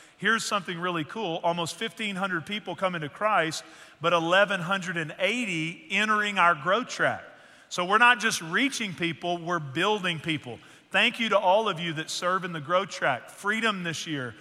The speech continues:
about a thousand people participating in Freedom, helping people get free from addictions and bondages.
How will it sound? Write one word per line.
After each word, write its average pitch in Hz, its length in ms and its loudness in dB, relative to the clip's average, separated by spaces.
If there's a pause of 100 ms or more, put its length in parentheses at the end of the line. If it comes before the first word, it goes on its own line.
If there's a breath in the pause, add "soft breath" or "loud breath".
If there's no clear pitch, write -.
(140 loud breath)
about 175 200 6
a 160 60 2
thousand 185 760 2
people 185 360 -8
participating 175 840 -4
in 139 120 -6
Freedom, 160 560 -4 (220 loud breath)
helping 185 340 2
people 175 260 -8
get 156 220 -6
free 190 260 -4
from 151 220 -6
addictions 143 560 -8
and 135 180 -8
bondages. 151 760 0